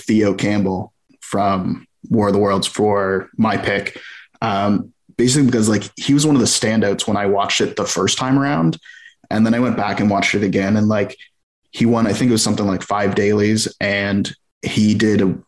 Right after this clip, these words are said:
he only had one elimination, but it was against Kyle in a hall brawl. And it was pretty neck and neck. Like, he won one, then Kyle won one. And they were basically just, like, locked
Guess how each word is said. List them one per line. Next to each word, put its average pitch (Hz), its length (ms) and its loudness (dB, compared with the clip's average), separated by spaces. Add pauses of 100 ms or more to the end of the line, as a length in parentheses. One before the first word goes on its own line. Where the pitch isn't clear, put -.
he 113 100 2
only 135 160 4
had 110 140 2
one 117 140 2
elimination, 123 720 2
but 104 180 0
it 98 60 2
was 107 220 0
against 98 340 -2
Kyle 101 440 0
in 107 80 2
a 95 60 2
hall 110 280 0
brawl. 101 400 -2 (500)
And 98 560 0 (340)
it 117 100 2
was 117 480 0 (480)
pretty 165 340 2
neck 113 360 2
and 104 180 2
neck. 113 360 -2 (300)
Like, 95 360 -4 (300)
he - 200 2
won 127 260 4
one, 123 200 4
then 117 140 2
Kyle 117 320 0
won 113 140 2
one. 113 220 2
And 110 200 2
they 107 120 2
were 104 200 2
basically 123 500 0
just, 110 240 0
like, 98 200 -4
locked 104 600 -2